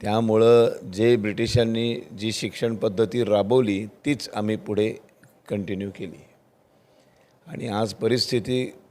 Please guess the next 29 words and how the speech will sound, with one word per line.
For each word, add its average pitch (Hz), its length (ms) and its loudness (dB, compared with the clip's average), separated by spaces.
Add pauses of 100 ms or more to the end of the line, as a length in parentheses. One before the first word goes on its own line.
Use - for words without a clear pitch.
(100)
काय 113 220 -2
भयानक 110 540 2
आहे 98 200 -2 (380)
की 117 80 -6
आम्हाला 107 360 2
आमच्या 107 380 2
देशाचा 110 580 2
इतिहास 104 440 0
माहीत 98 300 -6
नाही. 95 300 -10 (1040)
म्हणजे, 101 160 -2
अगदी 95 240 0
तुम्हाला 107 340 2
मी 110 220 -2 (460)
छोटीशी 104 360 -4
गंमत 104 360 -2
म्हणून 117 220 -2
सांगतो 98 460 -4
की 104 320 -4 (680)
law 98 320 8
of 107 60 2 (100)
gravity-चा, 104 840 4
अ, 90 800 -2
सिद्धांत 95 500 0
न्यूटननी 107 800 0
मांडला, 90 460 -2
माहिती 90 260 -6
आहे 139 100 -6
ना? 117 120 -8